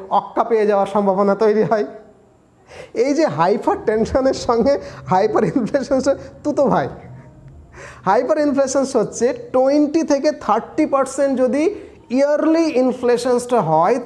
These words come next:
তখন সেই ধরনের ইনফ্লেশনসটাকে বলা হয় হাইপার ইনফ্লেশন, খুব বেশি মানের inflation। টোয়েন্টি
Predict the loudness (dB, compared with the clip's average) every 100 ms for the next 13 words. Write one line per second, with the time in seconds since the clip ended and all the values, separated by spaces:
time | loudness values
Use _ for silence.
0 | -2 -2 0 0 0 0 0 2 2 2
1 | 2 2 0 -2 -4 -4 -4 -4 0 0
2 | 2 2 0 -2 -12 -20 -20 _ _ -4
3 | -2 0 2 2 0 -4 -4 -8 -10 -18
4 | -10 -2 0 0 -2 -2 -2 0 2 2
5 | 0 0 -4 -6 -12 -16 -20 _ _ _
6 | -20 -20 _ _ 0 2 2 0